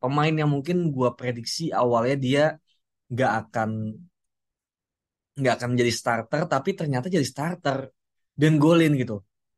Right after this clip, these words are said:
di menit kelima. Dimana kalau kita lihat itu, kalau nggak,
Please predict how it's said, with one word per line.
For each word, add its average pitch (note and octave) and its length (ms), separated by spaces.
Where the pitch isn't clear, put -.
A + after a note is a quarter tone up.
di C3 80
menit C#3+ 320
kelima. C#3+ 400
Dimana B2+ 320
kalau D#3 140
kita C3+ 180
lihat D3 240
itu, F3+ 320
kalau B2 240
nggak, A#2 220